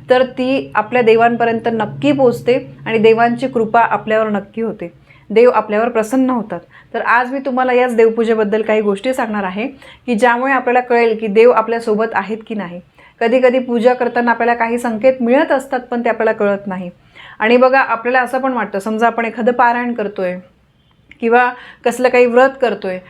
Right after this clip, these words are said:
तर त्या, किंवा रोजची देवपूजा करतोय, तर त्यावेळेस आपल्याला वाटतं की मला कुठेतरी काहीतरी संकेत मिळावे की मी ही जी गोष्ट करते ही माझ्या देवापर्यंत पोहोचते आहे की नाही, याचा मला काहीतरी संकेत मिळावा असं आपल्याला कुठेतरी वाटत असतं.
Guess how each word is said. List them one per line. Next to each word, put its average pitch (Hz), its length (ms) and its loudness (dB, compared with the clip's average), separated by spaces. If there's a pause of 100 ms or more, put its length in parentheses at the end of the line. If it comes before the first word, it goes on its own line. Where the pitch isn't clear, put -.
(220)
तर 233 60 2
त्या, 226 240 0
किंवा 247 300 2
रोजची 311 300 2
देवपूजा 240 400 2
करतोय, 190 340 -6
तर 220 40 -2
त्यावेळेस 226 360 0
आपल्याला 254 260 -2
वाटतं 214 340 -2
की 220 140 -6
मला 233 260 0
कुठेतरी 294 400 -2
काहीतरी 277 320 2
संकेत 247 380 0
मिळावे 226 340 2
की 254 280 -2 (300)
मी 226 120 4
ही 240 180 6
जी 262 120 2
गोष्ट 262 280 4
करते 240 300 0
ही 240 120 0
माझ्या 226 240 0
देवापर्यंत 233 600 2
पोहोचते 226 440 -2
आहे 233 220 -2
की 233 140 -6
नाही, 180 340 -8
याचा 190 240 -6
मला 220 180 -2
काहीतरी 220 300 -6
संकेत 220 380 -4
मिळावा 208 340 -4
असं 208 200 -4
आपल्याला 208 200 -4
कुठेतरी 208 360 -6
वाटत 180 320 -6
असतं. 175 240 -20